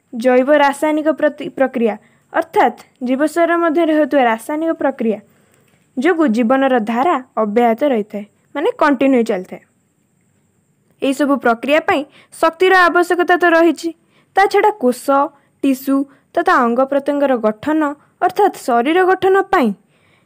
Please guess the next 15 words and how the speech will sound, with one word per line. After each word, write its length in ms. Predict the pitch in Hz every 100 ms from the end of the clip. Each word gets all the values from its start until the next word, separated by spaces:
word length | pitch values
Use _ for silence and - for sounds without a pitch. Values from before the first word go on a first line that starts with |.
| -
ଏବଂ 320 | 349 370 320 240
ଶରୀରର 560 | - 269 262 285 285 277
ବୃଦ୍ଧି 480 | 220 240 202 - 269 339 _ -
ଓ 40 | 330
ମରାମତି, 640 | 339 370 392 330 226 214 - _ -
ମାନେ 120 | 349
ଯେଉଁଟା 220 | 370 359
କ୍ଷତି 400 | 370 - 269 - 330
ହେଉଛି, 300 | 302 233 254
ତାର 200 | 339 339
ପୁଣି 240 | 349 370
ନୂତନ 320 | 359 349 359 359
କୋଷ 180 | 359 359
ସୃଷ୍ଟି 340 | 349 349 - 339
ହେଉଛି, 260 | 320 320